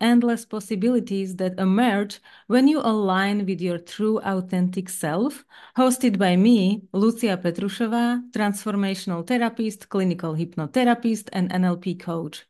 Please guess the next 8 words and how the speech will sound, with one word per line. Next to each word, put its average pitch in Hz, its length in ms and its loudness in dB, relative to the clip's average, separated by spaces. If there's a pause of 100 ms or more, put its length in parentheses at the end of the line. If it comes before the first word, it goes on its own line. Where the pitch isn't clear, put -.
(720)
In 240 160 6
each 339 320 4
episode, 208 720 2
be 277 200 0
inspired 233 960 0
by 185 140 -2
conversations 214 1120 0
with 190 340 -4